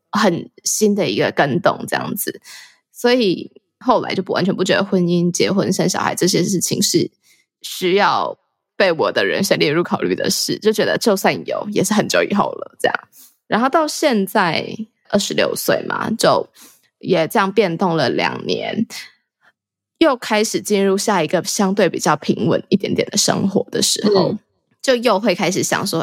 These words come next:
Speaker 1: 诶，那找一个人就是一起去组织生活这件事情，好像也是一件不错、蛮有趣的事，这样子。
Speaker 2: 嗯。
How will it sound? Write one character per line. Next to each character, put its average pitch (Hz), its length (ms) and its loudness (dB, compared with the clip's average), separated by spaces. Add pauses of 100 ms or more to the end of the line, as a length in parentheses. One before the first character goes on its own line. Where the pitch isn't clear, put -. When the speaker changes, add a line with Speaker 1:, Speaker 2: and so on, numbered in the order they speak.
(100)
Speaker 1:
诶， 262 300 2 (600)
那 277 220 2 (220)
找 170 240 2
一 190 80 2
个 254 180 2
人 151 580 0 (320)
就 214 160 2
是 208 440 0
一 262 120 2
起 - 580 -2
去 175 500 0
组 143 280 0
织 185 220 0
生 180 380 0
活 - 160 -2
这 180 120 2
件 180 200 2
事 170 160 0
情， - 360 -4 (380)
好 - 300 -4
像 247 440 0 (420)
也 - 120 4
是 247 180 -2
一 190 80 2
件 196 200 2
不 - 140 -10
错、 - 220 0
蛮 - 160 -2
有 156 120 2
趣 - 220 -2
的 - 120 -16
事， - 460 -2
这 - 100 -14
样 - 80 -10
子。 196 240 2
Speaker 2:
嗯。 220 140 -2